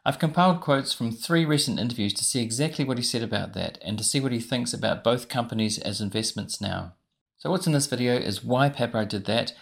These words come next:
and the timing of it. Why did he do it at that time? And also a bit of a bull and bear case for Alibaba along the way to find out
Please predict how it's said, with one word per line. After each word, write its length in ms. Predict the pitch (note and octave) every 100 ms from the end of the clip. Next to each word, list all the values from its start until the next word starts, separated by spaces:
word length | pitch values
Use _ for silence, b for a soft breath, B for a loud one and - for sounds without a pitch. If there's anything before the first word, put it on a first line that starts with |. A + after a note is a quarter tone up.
| B B
and 320 | A#2+ A#2+ - -
the 80 | A2+
timing 440 | - C3 C3+ A2
of 140 | -
it. 80 | -
Why 200 | - A2
did 80 | A#2
he 100 | A2
do 200 | G#2+ A2+
it 80 | G#2+
at 160 | G#2+ -
that 200 | A2 -
time? 560 | - C3 C3+ C3+ C#3 C#3 B B -
And 100 | A#2+
also 380 | C3 B2+ C3 B2
a 40 |
bit 140 | A2 C#3
of 80 | B2
a 60 |
bull 320 | G2+ D3 D3
and 220 | A2 A2 A2
bear 180 | B2+
case 380 | D3 G#2 G2 -
for 420 | - G#2+ G#2 G#2 -
Alibaba 520 | G#2+ G#2+ G2+ G#2 G#2
along 300 | G2+ G2+ G2+
the 80 | G2
way 340 | G2+ F#2 F2+ -
to 60 | -
find 320 | G#2 G#2 G2+
out 280 | G2+ G2